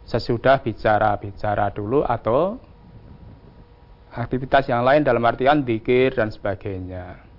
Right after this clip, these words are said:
Lah, kalau itu tadi mau sholat sunnahnya di rumah, kebetulan rumahnya melewati warung, umpamanya beli dulu,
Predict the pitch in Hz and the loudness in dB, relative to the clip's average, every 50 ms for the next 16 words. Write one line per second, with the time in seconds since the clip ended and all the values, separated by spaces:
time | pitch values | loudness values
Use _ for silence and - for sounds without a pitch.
0 | - - - - - - - - - - - - - - - - - - - - | -20 -20 -20 -20 -20 -20 -20 -20 -20 -20 -20 -20 -20 -20 -18 -18 -18 -16 -16 -18
1 | - - - - - - - - - - - - - - - - - - - - | -18 -18 -20 -20 -20 -20 -20 -20 -20 -20 -20 -20 -20 -20 -20 -20 -20 -20 -20 -20
2 | - - - - - - - - - - 127 117 117 120 135 135 143 143 143 151 | -20 -20 -20 -20 -20 -20 -20 -18 -6 0 2 2 4 4 4 2 4 2 2 2
3 | 143 135 139 131 - - 135 135 139 151 160 170 175 - - - - - - - | 2 4 4 4 2 2 2 2 2 2 2 0 -2 -4 -6 -12 -20 -20 -20 -20
4 | - - _ _ - - - - - - - - - 131 127 131 143 143 139 - | -20 -20 _ _ -20 -20 -20 -20 -20 -20 -20 -12 -4 0 2 4 4 4 4 2
5 | 139 139 139 139 - 156 147 143 143 143 156 156 151 151 131 127 139 139 143 151 | 4 4 4 4 2 2 2 2 2 2 2 2 2 2 0 0 0 0 2 2
6 | 151 151 147 160 165 - - - - - - - - - - - - - - - | 4 4 4 2 0 -4 -10 -16 -18 -20 -20 -20 -20 -20 -20 -20 -20 -20 -20 -20
7 | - - - - - - - - - - - - - - - - - - - - | -20 -20 -20 -20 -20 -20 -20 -20 -20 -20 -20 -20 -20 -20 -20 -20 -20 -16 -8 -4
8 | 120 117 120 123 123 - - - - - 135 143 160 180 185 180 180 170 160 160 | -2 0 2 0 0 -2 -6 -8 -2 2 2 4 4 4 4 6 6 6 4 2
9 | 160 - - - - - - - - - 135 131 131 139 139 135 139 135 143 143 | 0 -2 -6 -12 -16 -20 -20 -16 -10 -6 -4 -2 0 0 0 2 0 0 2 2
10 | 139 139 135 131 131 - - - - - - - - - - - _ _ _ - | 2 2 2 0 -2 -8 -14 -20 -20 -20 -20 -20 -20 -20 -20 -20 _ _ _ -20
11 | - - - - - - - - - - - - - - 120 120 123 123 135 135 | -20 -20 -20 -20 -20 -20 -20 -20 -20 -20 -20 -20 -10 -4 0 0 2 4 4 4
12 | 127 - 147 147 147 139 127 120 117 113 135 156 160 147 135 131 120 117 123 120 | 2 2 0 0 2 4 4 2 4 4 4 2 2 2 2 2 0 0 0 -4
13 | - 113 113 113 104 - 107 104 101 107 107 104 98 95 - | -4 -6 -6 -6 -6 -6 -8 -8 -6 -6 -6 -6 -6 -8 -10